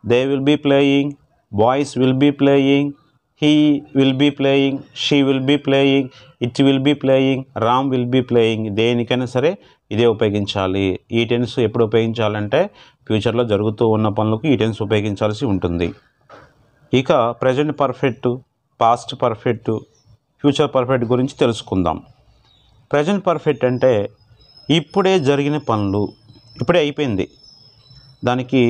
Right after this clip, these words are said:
ఫార్ములా ఏంటంటే subject plus have or has plus V three. ఇక్కడ have దేనికి ఉపయోగించాలి,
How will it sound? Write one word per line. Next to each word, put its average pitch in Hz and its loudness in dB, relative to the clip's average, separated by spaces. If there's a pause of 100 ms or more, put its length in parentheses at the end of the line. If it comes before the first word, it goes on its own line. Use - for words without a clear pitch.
ఫార్ములా 127 0
ఏంటంటే 110 -2 (220)
subject 110 -2 (100)
plus 104 0 (480)
have 110 0 (100)
or 120 0 (160)
has 110 0 (140)
plus 107 -4
V 101 4 (120)
three. 95 2 (680)
ఇక్కడ 139 0
have 131 0
దేనికి 131 0
ఉపయోగించాలి, 120 -2